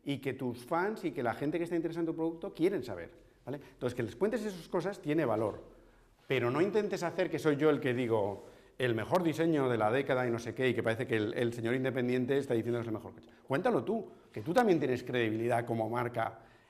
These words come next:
y tienes fans y tienes gente que está muy interesada en tu producto, ¿vale? Y al final nosotros ponemos, hay, hay una sección separada de un anunciante ahora mismo de Toyota en, en Motor Pasión, que es branded content,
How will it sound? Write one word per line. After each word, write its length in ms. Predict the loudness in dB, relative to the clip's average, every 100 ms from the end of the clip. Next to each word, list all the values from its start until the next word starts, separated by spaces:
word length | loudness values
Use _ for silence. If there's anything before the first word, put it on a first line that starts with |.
| -8
y 80 | 0
tienes 340 | 4 4 2
fans 380 | 2 4 4 2
y 60 | 0
tienes 240 | -2 -2
gente 480 | -6 2 2 4 2
que 100 | 0
está 180 | 0 2
muy 100 | 2
interesada 280 | 0 -4
en 60 | -8
tu 100 | -8
producto, 400 | -10 -12 -16 -20 _ _ _ _
¿vale? 200 | -10 -10 -12
Y 80 |
al 60 | -14
final 160 | -6 -6
nosotros 220 | -6 -6
ponemos, 400 | -2 -2 -2 -6 -16 -20 -20 _ _ -2
hay, 400 | 0 2 0 0
hay 100 | 0
una 160 | 0 -2
sección 400 | -6 -4 -4 -2
separada 720 | -2 2 2 4 4 2 -4 -6
de 260 | 0 2
un 140 | 2 2
anunciante 440 | 0 0 -2 -2
ahora 260 | -4 -2 -2
mismo 240 | 0 -2
de 240 | -2 -4 -4
Toyota 360 | -4 -4 -8
en, 140 | -10 -8
en 80 |
Motor 220 | -8 -8 -8
Pasión, 340 | -4 -4 -6 -12 -20 -16
que 140 | -2 -2
es 80 | 2
branded 320 | 0 0 0
content, 400 | -2 -2 -4